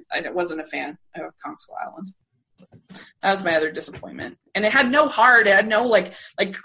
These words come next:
King Kong should be a story about, like, about something. It shouldn't, it, it,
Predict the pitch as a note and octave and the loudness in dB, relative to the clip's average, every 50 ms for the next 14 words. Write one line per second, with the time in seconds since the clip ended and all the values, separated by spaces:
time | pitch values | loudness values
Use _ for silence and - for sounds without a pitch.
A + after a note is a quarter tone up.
0 | - B3+ - - E4 D#4+ C#4 - - A#3+ B3 C4+ C#4 C4 A#3+ G#3+ F3+ F3+ - - | -12 -12 -6 -4 -2 -2 -2 -4 -2 0 2 4 4 4 2 2 -2 -2 -4 -4
1 | G#3+ G#3 A3+ G3+ F#3 - G#3+ A#3 B3+ A#3+ A#3 G3+ F#3 E3+ E3+ E3 D#3+ - - D#3+ | -4 -2 -2 -2 -2 0 -2 2 4 4 4 4 2 0 2 2 0 2 0 -2
2 | C#3+ - - - _ _ _ - _ _ _ _ - - F3+ - G3 B3+ D#4 - | -2 -4 -6 -16 _ _ _ -20 _ _ _ _ -8 -6 0 2 4 4 2 2
3 | - - G#3 G3+ F#3 E3+ D#3+ D#3 D3 D3 - - A3+ A3+ G#3+ - - - _ - | 2 0 0 0 2 -2 -4 -2 -4 -4 -6 -6 -6 -8 -8 -10 -10 -12 _ -8
4 | - C3+ A#2 - - - - - - - | -6 -6 -6 -6 -8 -12 -10 -10 -10 -12